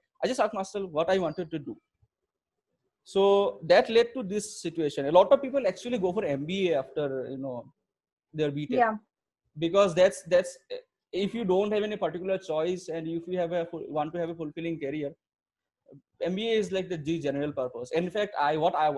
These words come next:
Speaker 1: the work I was doing was related to M B A rather than engineering. But again, these are all personal questions that you need to ask. And in fact, this is the motivation that will keep you throughout, because I knew that, yeah, my work has to be this, my work has to be, you know, trajectory optimization in an U A V company.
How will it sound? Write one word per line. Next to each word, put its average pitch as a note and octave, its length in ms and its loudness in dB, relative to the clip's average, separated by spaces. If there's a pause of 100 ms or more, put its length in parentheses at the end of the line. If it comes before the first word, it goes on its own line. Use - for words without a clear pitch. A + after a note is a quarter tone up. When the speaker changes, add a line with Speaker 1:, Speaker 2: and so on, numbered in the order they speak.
Speaker 1:
the C#3+ 140 4
work F3 280 2
I G#3 40 0
was G#3+ 180 -2
doing G#3 220 -2
was G3 160 -2
related F3 300 -2
to G3 80 0
M C#3 160 -4
B D#3+ 140 -2
A C#3+ 60 2
rather C#3 180 0
than D3+ 180 -6
engineering. C#3 540 -6 (880)
But A3 280 6
again, G#3 360 4
these F#3 180 0
are A3 80 2
all A3+ 100 4
personal G3+ 360 0
questions F#3+ 360 -2
that G3 140 -2
you F#3+ 160 -2
need E3 200 -8
to E3+ 140 -4
ask. B2+ 320 2
And F#3+ 120 2
in G#3 160 -4
fact, G#3 240 0
this F3+ 200 -4
is A#3+ 120 -4
the A#3 100 8
motivation A3 540 -2
that G3+ 120 -2
will G#3 120 -10
keep F#3 180 -14
you G3 200 -6
throughout, D3 340 -2 (100)
because G#3+ 240 0
I A#3+ 100 2
knew F3+ 380 -2
that, D#3+ 140 0 (120)
yeah, D3 220 0
my C#3+ 240 0
work D#3+ 420 2
has D#3 280 -4
to G#3 80 -8
be G3 80 -2
this, C3 260 -8
my D3 120 -2
work D3 280 -4
has D#3 160 -10
to F3+ 120 -12
be, F3 260 -8 (280)
you E3+ 120 4
know, F#3 100 6
trajectory E3+ 460 2
optimization E3 640 0
in D#3+ 60 0
an D#3+ 100 0
U D#3+ 180 4
A D#3+ 40 2
V D#3+ 120 0
company. D3 520 -4